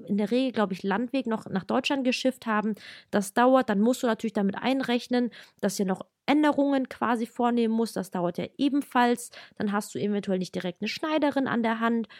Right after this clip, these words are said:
und musst natürlich den Fall einkalkulieren, dass das Kleid dir zum Beispiel gar nicht steht. Das ist ja gar nicht so unwahrscheinlich, außer du hast jetzt neunzig, sechzig, neunzig. Das trifft auf mich jetzt zum Beispiel nicht zu.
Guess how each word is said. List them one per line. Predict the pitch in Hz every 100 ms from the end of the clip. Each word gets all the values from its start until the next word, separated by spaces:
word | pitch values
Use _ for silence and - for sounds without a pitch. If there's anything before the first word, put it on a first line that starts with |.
| - -
und | 262 285
musst | 320 370
natürlich | 285 - 311 -
den | 247
Fall | - 311 359
einkalkulieren, | 214 208 208 196 214 202 202 233 311 392 _ _ _ _ _ _ _ -
dass | - 262
das | 277 -
Kleid | - 302
dir | 311
zum | - 269
Beispiel | 254 - 208
gar | 233 226
nicht | 208 -
steht. | - 349 226 - -
Das | -
ist | 226
ja | 233
gar | 208 220
nicht | 240
so | -
unwahrscheinlich, | 131 370 220 - 185 175 220 -
außer | 233 262 262
du | 226
hast | 220 -
jetzt | 208 -
neunzig, | 196 196 202
sechzig, | - 180 185 -
neunzig. | 254 277 - 262 - - - -
Das | 190 -
trifft | - 196 -
auf | - -
mich | 294 -
jetzt | 262 -
zum | 226
Beispiel | 180 175 - 165
nicht | 233 381 -
zu. | - 359